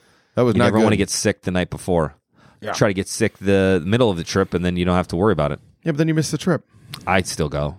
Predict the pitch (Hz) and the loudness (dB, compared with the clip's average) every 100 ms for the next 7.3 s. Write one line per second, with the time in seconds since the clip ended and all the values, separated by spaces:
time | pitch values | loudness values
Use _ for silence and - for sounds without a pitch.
0 | - 123 92 87 90 90 78 82 131 90 | -2 2 2 0 -2 -4 -2 2 4 4
1 | 80 78 78 76 78 78 - 82 73 - | 2 0 0 0 -2 -2 0 0 0 0
2 | 156 - 82 82 78 - 113 104 104 85 | 0 2 -2 0 -2 0 -2 0 0 0
3 | 82 76 104 - 76 78 - 269 113 - | -2 0 0 -2 -4 -2 0 2 2 0
4 | - - - - 87 78 80 85 80 - | -6 -12 -12 -6 -4 -4 -2 2 2 0
5 | 90 80 78 78 - - 110 - 90 95 | -4 -6 -8 -10 -10 -4 -4 -4 -2 2
6 | 110 - - - _ _ - - - _ | 2 0 -2 -10 _ _ -20 -20 -20 _
7 | - 202 | -4 -4